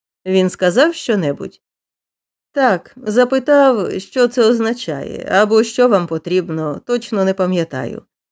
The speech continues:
Побачивши у мене в руці револьвер, він витягнув руку перед собою, наче я збирався його вдарити.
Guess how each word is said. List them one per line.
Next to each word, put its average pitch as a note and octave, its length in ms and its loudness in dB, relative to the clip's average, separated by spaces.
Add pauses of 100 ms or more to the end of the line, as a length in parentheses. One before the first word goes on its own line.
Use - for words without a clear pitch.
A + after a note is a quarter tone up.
(260)
Побачивши C4 600 2
у G#3+ 120 2
мене A3+ 300 4
в G3 60 -4
руці G3+ 360 -4
револьвер, F#3+ 680 2
він A3+ 260 0
витягнув E3+ 640 -2
руку D#3 300 -8
перед E3+ 360 -4
собою, A#3 640 2
наче B3 360 -2
я G#3 200 2
збирався F#3 580 0
його F#3 180 -2
вдарити. E3 640 -6